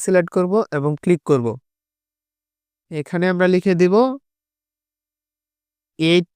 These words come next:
পয়েন্ট সিক্স সিক্স into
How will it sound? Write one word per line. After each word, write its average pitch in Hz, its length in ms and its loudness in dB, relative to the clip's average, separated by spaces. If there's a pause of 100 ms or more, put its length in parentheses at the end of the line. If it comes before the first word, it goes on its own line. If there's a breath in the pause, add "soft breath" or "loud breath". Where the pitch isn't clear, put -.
পয়েন্ট 180 320 2 (180)
সিক্স 180 300 0 (120)
সিক্স 247 320 0 (3250)
into 156 460 0